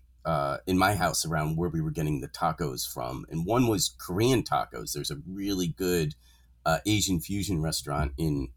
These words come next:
Westford that does these killer Korean tacos. But we went with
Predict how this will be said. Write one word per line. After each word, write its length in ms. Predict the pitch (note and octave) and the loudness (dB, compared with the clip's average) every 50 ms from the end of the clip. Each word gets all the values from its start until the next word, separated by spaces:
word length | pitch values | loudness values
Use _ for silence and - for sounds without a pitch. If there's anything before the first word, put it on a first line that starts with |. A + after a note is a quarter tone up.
| _ _ - | _ _ -4
Westford 540 | D2+ G2 A2 - - - D#2 C#2 C#2 C2+ - _ | 0 2 2 2 0 -2 -4 -4 -4 -6 -8 _
that 260 | - C#2 C2+ - - | -4 -4 -4 -4 -6
does 280 | - D#2 D2+ C#2+ - - | -4 -4 -2 -2 -4 -4
these 280 | - - - - - - _ _ _ - | -6 -6 -6 -8 -10 -12 _ _ _ -18
killer 460 | - - A2+ G2 E2+ E2+ D2+ C#2+ - - _ _ _ _ _ _ _ - - | -8 -4 -2 -2 0 0 -2 -2 -6 -10 _ _ _ _ _ _ _ -10 -4
Korean 320 | - F2+ F#2 F2 E2 D2+ | 0 0 2 2 2 2
tacos. 360 | - - B1 - - C2 A#1+ - | 0 -2 -4 -2 -4 -8 -2 0
But 140 | A2+ G#2+ | 0 4
we 160 | A2 C#3 C#3+ C#3 | 8 8 8 10
went 280 | A#2+ B2+ A#2+ A2+ G2+ - | 8 8 6 6 4 2
with 440 | G#2 G#2+ G#2+ G#2 F#2+ - - - | 2 4 4 4 4 2 0 -4